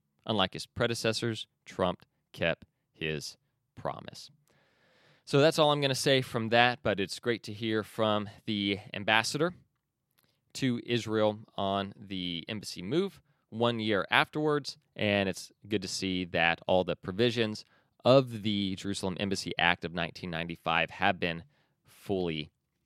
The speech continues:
enacted. More good news, right?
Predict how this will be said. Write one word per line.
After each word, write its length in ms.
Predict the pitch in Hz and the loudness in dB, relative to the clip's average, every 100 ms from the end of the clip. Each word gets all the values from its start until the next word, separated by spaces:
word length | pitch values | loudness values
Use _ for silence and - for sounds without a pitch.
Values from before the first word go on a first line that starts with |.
| _ | _
enacted. 460 | - 76 69 - - - _ _ _ _ _ _ _ _ _ _ _ _ _ _ _ _ _ _ _ _ _ _ _ _ _ _ _ _ _ _ _ _ _ _ _ _ _ _ _ _ _ _ _ _ _ _ _ - | -10 -8 -8 -10 -18 -18 _ _ _ _ _ _ _ _ _ _ _ _ _ _ _ _ _ _ _ _ _ _ _ _ _ _ _ _ _ _ _ _ _ _ _ _ _ _ _ _ _ _ _ _ _ _ _ -2
More 220 | 208 277 | 0 4
good 160 | 196 180 | 4 6
news, 420 | 180 160 117 - | 6 6 4 2
right? 300 | 170 208 | 6 6